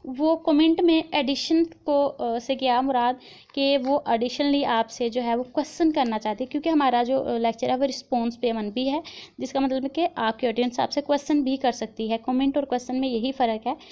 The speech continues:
कमेंट आपको फीडबैक मिल रहा होता है, यानी एग्रीमेंट मिल रही होती है, ठीक है। लास्ट पे है ऑब्जेक्शन।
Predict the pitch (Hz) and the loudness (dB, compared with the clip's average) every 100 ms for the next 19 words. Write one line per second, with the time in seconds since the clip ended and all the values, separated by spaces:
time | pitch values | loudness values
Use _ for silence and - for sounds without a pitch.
0 | - _ - 277 269 269 - - 226 - | -16 _ -2 2 2 0 -4 -4 -4 -2
1 | 269 - 269 233 269 269 214 202 208 220 | -4 -2 -2 0 -2 -2 -6 -4 -4 -4
2 | 214 208 220 247 254 247 240 247 262 277 | -4 -4 -2 -2 0 -2 0 2 2 0
3 | 254 226 202 202 208 - 214 - 262 311 | -2 -6 -6 -8 -8 -8 -12 -10 -8 -8
4 | 311 - - - - 277 294 302 - 320 | -8 -12 -20 -18 -4 2 2 0 -4 -2
5 | 339 - 302 226 247 233 - 208 | -2 -2 -4 0 0 0 -8 -10